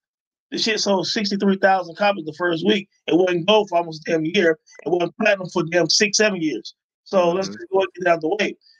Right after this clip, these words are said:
Speaker 1: Without five mics, again,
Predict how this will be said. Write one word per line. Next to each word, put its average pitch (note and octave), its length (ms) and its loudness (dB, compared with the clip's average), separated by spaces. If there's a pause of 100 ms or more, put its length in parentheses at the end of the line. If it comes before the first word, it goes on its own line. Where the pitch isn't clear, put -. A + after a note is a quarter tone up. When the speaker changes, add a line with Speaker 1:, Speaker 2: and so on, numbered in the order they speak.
(260)
Speaker 1:
Without A#3+ 760 2
five F#3+ 260 2
mics, F#3 520 -2 (720)
again, E3 680 0